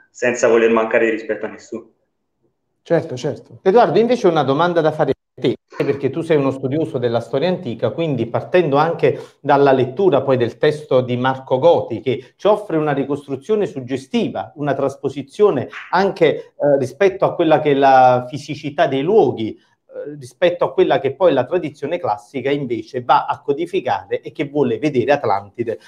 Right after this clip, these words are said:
Speaker 3: nel Mediterraneo, come sovrana incontrastata del Mediterraneo. E mi preme di dire che, non l'ho detto in apertura, cioè Platone parla di questa isola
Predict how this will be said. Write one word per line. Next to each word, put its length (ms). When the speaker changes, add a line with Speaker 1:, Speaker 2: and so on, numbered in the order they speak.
Speaker 3:
nel 240
Mediterraneo, 880
come 220
sovrana 400
incontrastata 760
del 140
Mediterraneo. 640
E 200
mi 280
preme 320
di 140
dire 320
che, 160
non 160
l'ho 240
detto 280
in 80
apertura, 520
cioè 160
Platone 420
parla 380
di 120
questa 760
isola 580